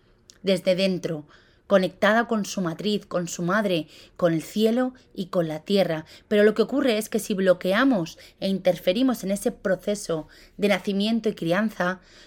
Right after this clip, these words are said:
todo eso se pierde y se desconecta, y el ser humano se apaga.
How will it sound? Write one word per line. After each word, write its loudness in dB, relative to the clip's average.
todo 2
eso 0
se -2
pierde 0
y 0
se -4
desconecta, -4
y -2
el -2
ser 0
humano -2
se -4
apaga. -2